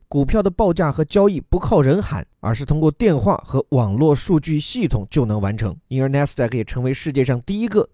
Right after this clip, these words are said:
电子证券交易市场。而且就因为它出现的晚且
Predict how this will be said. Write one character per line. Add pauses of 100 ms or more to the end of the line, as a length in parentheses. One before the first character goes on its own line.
电
子
证
券
交
易
市
场。 (200)
而
且
就
因
为
它
出
现
的
晚
且